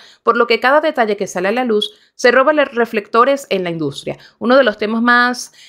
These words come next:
que se ha dado a hablar es quién entregará a la joven modelo en el altar, pues presuntamente su papá, Luis Miguel, no estará presente en la esperada celebración.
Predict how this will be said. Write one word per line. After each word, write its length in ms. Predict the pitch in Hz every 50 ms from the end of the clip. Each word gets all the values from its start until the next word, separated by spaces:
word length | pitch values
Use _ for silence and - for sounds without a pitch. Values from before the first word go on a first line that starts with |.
| _ _ _ _
que 300 | _ - 202 196 196 196
se 220 | 190 - 208 190 196
ha 320 | 233 277 320 330 - - _ -
dado 380 | 196 220 214 208 208 220 220
a 20 | 226
hablar 420 | 233 233 226 185 170 - - 190 - _ _ _ _ _ _
es 220 | - 220 226 226
quién 320 | - - 262 254 247 247 247 240
entregará 500 | 233 233 220 226 208 190 196 185 190 196
a 20 |
la 80 | 214 208
joven 380 | - - 226 220 220 233 226
modelo 500 | 214 190 175 185 185 190 202 214 208 208 -
en 180 | 208 202 202 202
el 240 | 190 180 175 175 -
altar, 640 | - 165 160 160 151 - - 220 262 247 196 175 -
pues 220 | - 180 170 175
presuntamente 640 | 185 180 180 - 180 170 196 202 214 214 208 226 226
su 120 | - 226
papá, 280 | - 233 226 - 233 226
Luis 180 | 202 170 165
Miguel, 380 | 175 202 208 220 202 185 202 196
no 160 | 196 208 196 180
estará 320 | 170 - - 185 175 170
presente 580 | - 185 185 - 208 185 180 165 190 180 - 190
en 100 | 185 165
la 60 | 160
esperada 320 | 147 - 165 160 165 175
celebración. 600 | 180 - 208 202 208 214 247 247 - 226 202 208